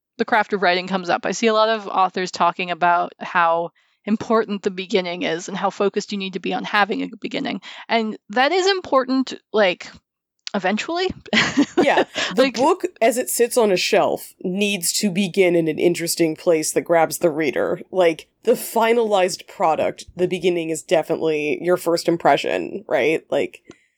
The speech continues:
Speaker 1: Yeah, yeah, and even, like, when you query either an author, I mean, uh, when you query either an agent or,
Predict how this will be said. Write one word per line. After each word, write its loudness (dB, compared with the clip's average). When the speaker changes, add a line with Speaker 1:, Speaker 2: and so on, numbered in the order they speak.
Speaker 1:
Yeah, 0
yeah, 2
and 0
even, -2
like, 0
when 0
you -2
query -2
either 0
an 0
author, 0
I 2
mean, 0
uh, -4
when 2
you 2
query 0
either 0
an -2
agent 0
or, 2